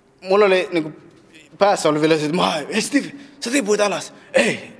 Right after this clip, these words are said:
ei tää voi tähän vielä päätötä. Mä tulin voittamaan." Niin mä niinku lähdin nousemaan ja sit tota niin, mun jalat heiti altaan, että mä olin tällainen, että tota niin, niin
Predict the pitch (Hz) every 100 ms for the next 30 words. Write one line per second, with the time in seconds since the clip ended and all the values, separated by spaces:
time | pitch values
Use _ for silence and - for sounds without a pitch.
0 | - 208 202 185 196 180 175 139 156 143
1 | 151 143 120 - - - - 196 202 185
2 | 160 185 - 135 123 123 123 - - 190
3 | 220 156 165 185 180 202 180 160 147 139
4 | 147 143 139 143 139 135 147 151 147 131
5 | 139 123 127 135 - 117 127 131 135 -
6 | - - 127 135 147 143 123 117 120 123
7 | 117 131 135 131 151